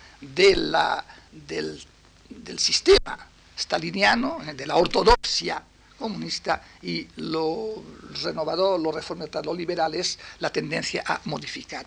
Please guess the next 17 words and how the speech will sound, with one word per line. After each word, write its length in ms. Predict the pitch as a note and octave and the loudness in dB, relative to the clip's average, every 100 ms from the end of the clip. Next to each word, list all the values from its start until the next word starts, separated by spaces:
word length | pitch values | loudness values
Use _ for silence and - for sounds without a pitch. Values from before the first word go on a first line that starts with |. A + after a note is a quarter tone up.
| - | -14
esto. 300 | - - - - - - - - - - | -14 -14 -16 -20 -20 -18 -16 -16 -16 2
También, 640 | G#3 A3 C4+ C4+ C4 B3 - - | 2 4 4 4 2 -10 -20 -8
también 600 | G3 G3 A3 A3+ A3+ A3+ - - - - - | -6 -2 2 2 0 -8 -20 -20 -20 -20 -20
después 680 | B2 F#3 - - A3+ G3 E3 | 0 2 2 2 6 6 4
de 140 | F3+ | 4
la 680 | E3+ E3+ E3+ E3+ F3 E3+ D#3+ - - - - | 4 6 6 6 6 2 0 -8 -20 -20 2
caída 540 | E3+ F#3 B3 E3 D3 - - - - | 6 6 6 2 2 -2 -20 -20 -20
de 460 | - C#3 D#3 D#3 D3+ - - | -18 -8 -6 -4 -8 -12 -10
Khrushchev, 440 | C4+ - - F3 - - - - - - - | -8 0 4 4 2 -12 -16 -20 -20 -20 -6
hubo 680 | B3 C4 F#3+ G#3 A3 B3+ F#4 - - - - - - | -2 -2 6 10 10 8 -2 -10 -20 -20 -20 -20 -20
durante 280 | - F#3 F3 | -2 0 2
algún 260 | E3 F#3+ G3+ | -2 -2 -6
tiempo 460 | G#3 G#3 G3+ G#3 | -2 -2 2 0
breve 580 | F#3 G3+ G#3 F3+ F#3+ - - - | 6 8 8 4 -4 -4 -14 -12
una 540 | - A3 G3+ F#3+ A3 A#3 - - - | -6 -4 2 4 4 0 -14 -20 -10
dirección 760 | F3 F3+ F3 - F#3 G3 A3+ - - | 0 2 2 0 4 6 4 -2 -14
colegiada, 960 | - F3 E3 - - G#3 F3+ G#2+ - | 2 4 6 2 4 4 4 -4 -14